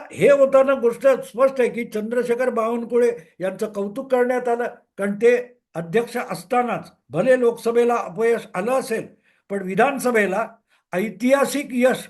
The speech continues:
भारतीय जनता पक्षाला मिळालंय. एकशे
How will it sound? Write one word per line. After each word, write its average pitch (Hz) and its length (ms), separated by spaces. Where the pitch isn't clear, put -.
भारतीय 220 480
जनता 208 420
पक्षाला 226 440
मिळालंय. 202 460
एकशे 208 240